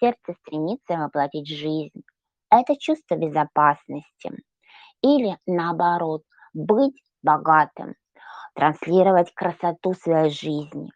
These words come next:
а может быть, наоборот, просто свобода от беспокойства. И вот именно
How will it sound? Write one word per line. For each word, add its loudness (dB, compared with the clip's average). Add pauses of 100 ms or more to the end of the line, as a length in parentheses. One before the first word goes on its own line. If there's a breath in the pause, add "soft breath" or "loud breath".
(260)
а 4
может -2
быть, -6
наоборот, 0 (540 loud breath)
просто -2 (320)
свобода 2
от 2
беспокойства. -2 (880)
И 4
вот 2 (120)
именно 0